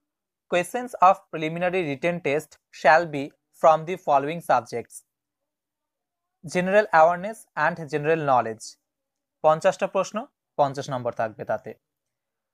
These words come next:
এলিমেন্টারি ম্যাথমেটিক্স, মাধ্যমিক স্ট্যান্ডার্ডের কোশ্চেন হয়, সেখানে তিরিশটি প্রশ্ন থাকছে এবং তিরিশটি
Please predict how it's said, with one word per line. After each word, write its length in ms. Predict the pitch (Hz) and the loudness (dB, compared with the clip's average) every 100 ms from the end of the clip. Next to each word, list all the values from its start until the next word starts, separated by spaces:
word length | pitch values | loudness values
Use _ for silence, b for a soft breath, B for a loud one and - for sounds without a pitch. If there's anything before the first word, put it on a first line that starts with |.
| _ - | _ -4
এলিমেন্টারি 460 | 170 190 180 190 | -2 -2 -2 -4
ম্যাথমেটিক্স, 640 | 175 147 - 175 208 214 - _ _ - | 0 0 0 -8 -6 -8 -12 _ _ 0
মাধ্যমিক 460 | 139 139 170 180 | 0 0 -6 -10
স্ট্যান্ডার্ডের 480 | - 175 160 170 170 | -2 -2 0 0 -2
কোশ্চেন 380 | 165 147 - 165 | -2 -4 -4 -4
হয়, 200 | 170 277 _ _ _ _ | -4 -4 _ _ _ _
সেখানে 340 | - 156 165 160 | -6 -4 -4 -4
তিরিশটি 400 | 156 156 - 190 | -4 -6 -6 -6
প্রশ্ন 300 | 180 170 185 | -4 -4 -2
থাকছে 380 | 190 180 226 285 _ _ _ _ - | -2 -2 -4 -6 _ _ _ _ -10
এবং 280 | 131 180 269 _ _ _ - | -4 -4 -4 _ _ _ -8
তিরিশটি 420 | 131 131 - | -6 -6 -6